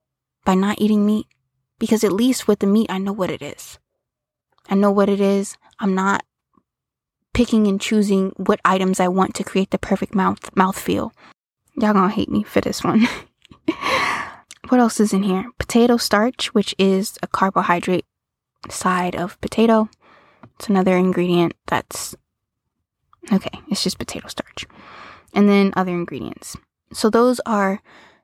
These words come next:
the, the most modern versions of these vegan, vegetarian processed meats. There are, of course, so many, many more. You can see it in the supermarket aisles. You can go to health food stores. You can go to Asian markets.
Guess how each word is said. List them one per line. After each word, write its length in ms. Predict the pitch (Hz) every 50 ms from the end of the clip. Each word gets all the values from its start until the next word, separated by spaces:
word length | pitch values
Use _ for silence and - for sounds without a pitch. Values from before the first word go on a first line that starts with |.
| _ - - -
the, 200 | 202 202 202 - _ - - -
the 80 | - 196
most 260 | 190 190 190 - -
modern 500 | 185 180 175 180 - - 180 175 170 170
versions 580 | 170 151 165 185 - 190 180 196 196 - - -
of 360 | - 180 185 180 175 - -
these 240 | 170 170 175 - -
vegan, 400 | 175 170 - - 190 - 202 202 -
vegetarian 480 | - 175 - 214 - - 180 170 175
processed 440 | - - - - - - - - -
meats. 360 | 202 190 233 247 - - - - _ _ _ - - - _ - -
There 120 | 214 208
are, 240 | - 202 208 214 - -
of 200 | 208 - - -
course, 320 | - - 196 196 - - - -
so 220 | - - - 202
many, 260 | 196 196 190 196 196
many 240 | 190 196 190 180 180
more. 320 | 180 185 196 208 214 202 - - - - - - - _ _ _ _ _ _ -
You 100 | - 202
can 200 | 196 - 196 185
see 280 | 175 - - 185 185 180
it 80 | - -
in 120 | - 180
the 80 | 175 -
supermarket 520 | - - 196 - - 190 180 180 - -
aisles. 360 | 180 180 185 185 185 196 -
You 60 | - -
can 80 | 196
go 80 | 175 175
to 120 | - -
health 240 | 190 - 196 185 -
food 160 | - 185 185
stores. 380 | - - - 180 170 175 180 -
You 80 | 202 202
can 80 | 214
go 80 | 190 170
to 140 | - - -
Asian 280 | 180 180 185 - 180
markets. 520 | 175 170 180 - - 175 - - - -